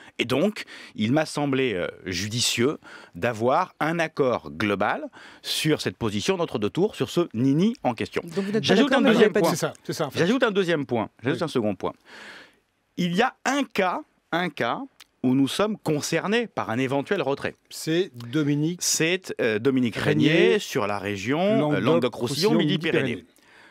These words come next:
Speaker 1: Dans ce cas précis, il n'est pas tout à fait impossible qu'un retrait du candidat républicain donne un résultat inverse au résultat escompté.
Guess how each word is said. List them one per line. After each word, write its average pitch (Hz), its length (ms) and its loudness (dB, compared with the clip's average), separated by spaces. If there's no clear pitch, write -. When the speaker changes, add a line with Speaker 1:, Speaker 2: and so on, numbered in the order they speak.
Speaker 1:
Dans 190 260 2
ce 202 140 -2
cas 254 200 0
précis, 170 500 -6
il 151 80 0
n'est 160 80 2
pas 196 120 0
tout 285 240 -6
à 240 80 0
fait 208 140 -4
impossible 180 560 -6
qu'un 117 220 0
retrait 156 540 0
du 120 160 -8
candidat 117 520 -2
républicain 127 640 -4
donne 175 340 4
un 139 140 0
résultat 143 540 -2
inverse 180 680 -2
au 127 100 2
résultat 123 480 0
escompté. 156 480 -2